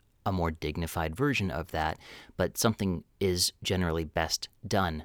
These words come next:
with a body so that you don't have the spreading of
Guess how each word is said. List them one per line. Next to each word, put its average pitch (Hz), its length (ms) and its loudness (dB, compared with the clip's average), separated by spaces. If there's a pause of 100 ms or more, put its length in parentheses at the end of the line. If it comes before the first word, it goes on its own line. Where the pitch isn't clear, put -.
(120)
with 87 320 -6
a 87 60 -8
body 73 300 -2
so - 160 0
that 78 200 -4
you 82 140 -8
don't 80 220 -8
have 80 360 -2
the 78 100 -4
spreading 78 640 -2
of 71 480 -8